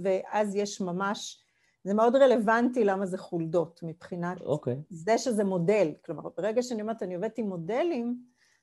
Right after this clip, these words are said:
Speaker 1: אז מודל צריך להתאים ל-, ל-, לשאלה שלי, ומודל למה? זה מודל לבני אדם. אז עולות מיד השאלות, מה הרלוונטיות של זה לבני אדם?
Speaker 2: אוקיי, אז אולי באמת, אה, נדבר על המחקר. אז ה-, המחקר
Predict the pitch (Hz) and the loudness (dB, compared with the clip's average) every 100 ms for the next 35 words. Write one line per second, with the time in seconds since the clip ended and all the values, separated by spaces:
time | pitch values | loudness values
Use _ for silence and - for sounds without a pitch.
0 | _ 170 165 175 180 254 254 269 226 196 | _ -12 -8 -4 0 -2 -2 -4 -4 -4
1 | - - 294 392 277 214 202 185 - 185 | -8 -6 -2 -2 -2 -4 -4 -6 -6 -4
2 | 175 180 175 - 190 196 233 - - 247 | -4 -4 -4 -2 2 4 4 2 2 2
3 | 247 262 254 202 208 202 180 208 220 226 | 4 2 0 -2 0 0 0 0 0 2
4 | 285 226 170 175 175 180 185 196 220 233 | 2 0 -2 -4 -2 0 -2 -4 -4 0
5 | 294 196 180 175 - _ _ _ _ _ | 0 0 -6 -10 -14 _ _ _ _ _
6 | 190 202 262 269 254 226 226 - 294 339 | -2 2 2 2 0 0 0 0 0 0
7 | 349 226 233 233 214 202 214 226 233 190 | 0 0 0 0 0 0 0 -2 -2 -4
8 | 175 190 170 170 165 160 170 165 156 160 | -4 -6 -4 -4 -4 -6 -6 -8 -8 -10
9 | - - _ _ _ 147 139 131 135 160 | -12 -18 _ _ _ -4 2 4 6 8
10 | 170 180 175 - 156 147 147 143 143 139 | 8 8 6 6 6 6 2 0 -2 -4
11 | 135 139 139 156 160 143 131 - 170 127 | -2 0 4 4 6 2 0 0 2 0
12 | - 127 113 127 127 | 0 -2 0 -2 -2